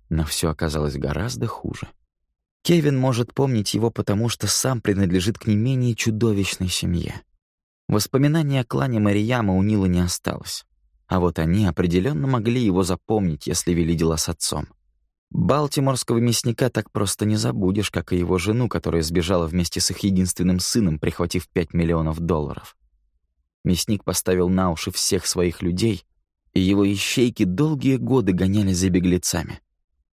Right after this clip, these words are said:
Об этой истории слышал весь криминальный мир. Где-то там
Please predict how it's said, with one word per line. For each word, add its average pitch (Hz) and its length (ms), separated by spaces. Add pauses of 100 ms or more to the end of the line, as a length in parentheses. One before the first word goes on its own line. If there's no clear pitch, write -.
(280)
Об 117 160
этой 156 260
истории 123 380
слышал 101 440
весь 95 240
криминальный 87 600
мир. 80 340 (1000)
Где-то 82 340
там 101 340